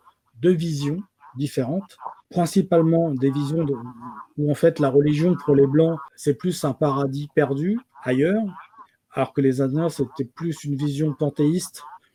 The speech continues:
où en fait tout est, tout est dans tout, quoi. Donc la quête d'identité, hein, forcément, euh,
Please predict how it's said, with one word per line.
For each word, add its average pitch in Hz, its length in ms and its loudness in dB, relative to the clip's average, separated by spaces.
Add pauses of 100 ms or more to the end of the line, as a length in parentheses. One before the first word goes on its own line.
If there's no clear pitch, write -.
(100)
où 139 140 -4
en 131 40 -2
fait 160 320 2
tout 180 160 -10 (100)
est, 135 380 4 (240)
tout 160 160 -6
est 160 80 2
dans 156 140 0
tout, 156 280 -8
quoi. 113 140 -10 (120)
Donc 135 280 -4
la 131 120 -4
quête 165 200 0
d'identité, 151 640 -2 (200)
hein, 139 240 -6
forcément, 139 640 -6 (360)
euh, 117 460 -10